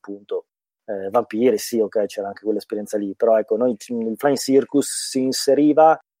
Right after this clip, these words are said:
in un contesto esterno a questi due enormi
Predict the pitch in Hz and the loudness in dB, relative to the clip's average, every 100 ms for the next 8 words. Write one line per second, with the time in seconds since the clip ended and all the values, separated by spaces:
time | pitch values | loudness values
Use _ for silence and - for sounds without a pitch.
0 | _ - 127 131 123 135 123 143 139 - | _ -10 -6 -6 -4 -4 4 6 6 4
1 | - 120 113 107 _ _ _ - 135 - | 2 4 4 0 _ _ _ -12 -10 -8
2 | - 139 139 127 120 117 113 117 - 117 | 2 6 6 4 0 -6 -8 -10 -8 -2
3 | 131 123 120 120 120 117 113 113 - 107 | 2 4 4 0 -2 -2 -6 -6 -8 -10
4 | 104 104 101 208 | -12 -14 -16 -20